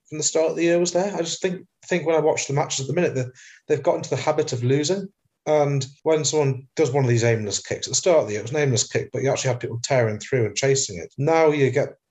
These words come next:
people who are not really that bothered trotting up the middle of the pitch. There's huge gaps because everyone's just kind of waddling up at their own speed. And it seems like there's a, just a, either there's something going on where the players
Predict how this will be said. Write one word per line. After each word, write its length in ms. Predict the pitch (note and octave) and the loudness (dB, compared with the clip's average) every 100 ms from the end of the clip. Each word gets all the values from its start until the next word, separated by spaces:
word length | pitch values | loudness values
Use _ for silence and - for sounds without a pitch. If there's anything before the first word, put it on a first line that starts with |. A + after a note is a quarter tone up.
| _ | _
people 260 | B2+ A#2+ A#2+ | -10 -2 2
who 120 | A#2 | 2
are 200 | A2+ - | 2 -2
not 200 | C3 C#3+ | -4 -2
really 480 | B2 C3+ C#3 B2+ A#2+ - _ C3 | 2 4 4 4 0 -6 _ -4
that 280 | A#2+ A2 - | -2 -2 0
bothered 380 | C#3 B2 A#2+ - | 2 2 -2 -4
trotting 320 | - D3+ C#3 | -2 0 0
up 80 | C3+ | -2
the 80 | |
middle 240 | C3 C3 A#2+ | -2 2 2
of 80 | A2+ | 0
the 140 | A#2 | -4
pitch. 360 | - C3 - - | 0 0 0 -2
There's 120 | B2+ | -2
huge 320 | D#3 A#2+ - | 0 -2 -2
gaps 280 | C3+ A#2 - | -2 -2 -4
because 240 | A#2+ A#2 A#2+ | -8 -4 -2
everyone's 260 | A#2 A2 | 0 -2
just 120 | A2 | -4
kind 140 | - A2+ | -2 -2
of 60 | |
waddling 320 | A#2+ A2+ A#2 A2+ | 0 0 0 -2
up 120 | A2+ | -4
at 60 | |
their 160 | A#2+ A#2 | -2 -2
own 160 | G#2+ G#2 | -2 -4
speed. 420 | - C3+ G#2+ F#2 | -2 -2 -2 -6
And 160 | G2+ - | -10 -6
it 60 | D3 | -4
seems 220 | G3 F#3 | 0 0
like 80 | E3+ | 0
there's 160 | C#3+ | 0
a, 60 | C#3 | 0
just 200 | C3+ - | 0 0
a, 380 | D3 C3+ A#2 A#2+ _ _ - - B2 - | 2 4 2 -2 _ _ -16 -14 -10 -4
either 440 | C#3+ C#3 A#2 A#2+ _ _ _ _ - | 0 2 0 -2 _ _ _ _ -8
there's 120 | A#2+ | -4
something 260 | F3+ D#3+ | -2 -2
going 200 | D3 C#3+ | 2 2
on 200 | C#3 C3 | 2 0
where 400 | B2+ B2+ A#2+ A#2 _ _ _ | 2 2 2 -2 _ _ _
the 60 | - | -10
players 460 | - C3 A#2+ A#2 | 0 2 2 0